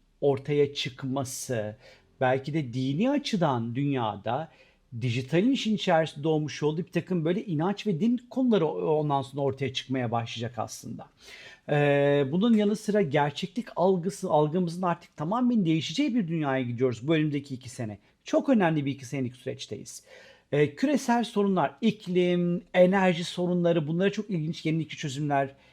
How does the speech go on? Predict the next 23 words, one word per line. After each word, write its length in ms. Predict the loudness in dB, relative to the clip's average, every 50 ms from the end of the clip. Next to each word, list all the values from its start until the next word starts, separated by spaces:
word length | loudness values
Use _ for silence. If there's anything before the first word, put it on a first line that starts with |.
| _ _ _ -4
gelebilir 480 | -2 0 2 2 2 2 2 0 0 0
bu 80 | -4
süreç 320 | -6 -2 -2 -2 -2 -2 -6
içerisinde. 760 | -8 -4 -2 -2 -2 -4 -6 -6 -6 -4 -4 -2 -4 -4 -6 -10 -16 -20 -20 _ _ 0
Temiz 340 | 2 4 4 4 2 0 -2
teknolojiler, 760 | -4 -4 -4 -4 -6 -4 -4 -4 -4 -4 -2 2 2 2 2
okyanusların 720 | 0 -6 -12 -12 -6 -4 -4 -4 -4 -4 -2 -2 -2 -2 -4
korunmasıyla 800 | -6 -8 -6 -6 -4 -4 -4 -4 -6 -8 -8 -10 -4 -2 -2
ilgili 360 | -2 -2 -2 -4 -2 -2 0
önemli 380 | 0 0 0 0 -2 -2 0 -2
adımlar 320 | -2 -2 -2 -2 0 0
atılabilir. 720 | 0 -2 -2 -2 -2 -2 -2 -2 -4 -4 -4 -4 -6 -8 -14 -20 -20 -20 -20 -20 -20 _ _ _
Eee, 420 | -2 2 4 4 6 6 6 4 4 2 0 0 -2 -2 -6 -10 -18 _ _ _ -6
uzay 320 | -4 -2 2 4 6 8
araştırmaları 640 | 8 8 6 6 2 -2 -4 -2 0 2 2 2 0
konusunda 840 | 0 -4 -4 -2 -2 -2 -4 -6 -6 -6 0 2 2 2 2 0 -6 -14 _ _ _ _
önümüzdeki 400 | 0 0 2 2 0 -2 -2 -2
iki 180 | -4 -4 -4 -6
senelik 360 | -4 -2 -2 -2 -2 -4 -6
süreçte 460 | -8 -4 -2 -2 -2 -2 -4 -6 -6
sıçramalar 920 | -6 -8 -14 -14 -8 -8 -6 -6 -4 0 0 2 4 4 4 4 2 2 2
yaşayacağız 480 | 0 -2 -4 -6 -8 -8 -8 -8 -8
arkadaşlar. 580 | -8 -10 -10 -12 -12 -12 -12 -10 -8 -8 -10 -10